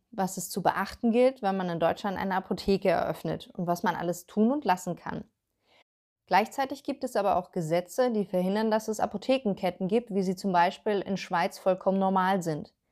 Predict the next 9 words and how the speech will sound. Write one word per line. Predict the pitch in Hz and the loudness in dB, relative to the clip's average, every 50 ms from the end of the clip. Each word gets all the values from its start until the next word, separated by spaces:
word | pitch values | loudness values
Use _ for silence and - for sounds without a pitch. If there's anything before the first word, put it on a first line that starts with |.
| _ _ - - - - - - | _ _ -20 -20 -20 -20 -4 2
Das | 202 208 208 | 2 2 4
schützt | - 311 277 - - - | 4 2 2 2 0 -4
natürlich | 202 180 180 - 208 202 202 - | -2 -2 2 2 2 2 2 -2
die | - 190 - | -2 0 2
inhabergeführte | 208 208 214 220 220 233 240 240 220 233 233 - - 254 254 262 - | 2 2 2 2 2 2 2 2 2 2 0 0 0 0 0 2 0
Apotheke | - 220 - 226 214 - - 233 226 247 247 | 0 0 0 0 0 2 2 2 4 2 0
vor | 247 - 294 - - | 0 2 0 2 2
Ort. | - 214 156 - - - - _ _ _ _ _ _ _ _ _ _ _ _ _ _ _ | 2 2 0 0 -6 -16 -20 _ _ _ _ _ _ _ _ _ _ _ _ _ _ _
Also, | - 196 208 214 190 175 170 165 | -2 0 2 2 2 2 0 -4